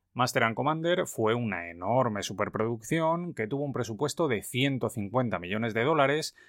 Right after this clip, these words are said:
que contó con distribución de Twentieth Century Fox en Estados Unidos y de Universal Pictures en el resto del mundo. La película cosechó estupendas críticas y llegó a recibir once nominaciones a los premios Oscar,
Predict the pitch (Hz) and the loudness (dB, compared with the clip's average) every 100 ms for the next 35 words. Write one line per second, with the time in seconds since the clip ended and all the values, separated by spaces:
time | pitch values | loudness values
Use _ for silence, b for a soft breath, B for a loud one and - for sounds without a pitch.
0 | b - 120 123 123 117 151 127 101 98 | b 0 0 2 -2 2 2 2 -4 -6
1 | - 110 101 98 143 139 107 85 85 120 | -8 -6 -6 0 2 2 0 -4 -6 -2
2 | 123 101 90 110 110 101 - 143 107 - | 0 -2 -4 -6 -4 -4 0 0 0 -8
3 | - 101 98 - 117 110 147 165 143 156 | -8 -8 -8 -6 -4 -2 -2 2 2 2
4 | - B B - 127 123 120 113 131 120 | -4 B B -4 0 2 2 0 0 0
5 | 120 98 143 - 143 143 143 - 117 101 | -2 -2 -6 -4 -2 0 -2 -4 -4 -2
6 | 92 101 104 - 98 85 85 85 _ _ | -4 -4 -4 0 -2 -4 -12 -20 _ _
7 | _ _ _ _ - 104 101 117 143 139 | _ _ _ _ -2 2 4 4 2 4
8 | 170 170 117 107 - 113 - 117 104 95 | 4 4 0 0 2 2 2 0 0 -2
9 | - 101 - 107 110 110 - 160 131 107 | -4 -2 2 2 2 0 0 0 0 4
10 | 127 135 b b b - 139 143 139 165 | 2 2 b b b 0 2 2 4 4
11 | 156 - 147 175 180 - - 156 165 - | 4 0 0 0 -2 -2 4 4 4 -2
12 | 170 131 107 101 - 131 139 117 95 - | 0 0 0 -2 0 0 0 0 0 2
13 | 113 95 90 185 170 - - | 2 2 0 2 0 -2 -14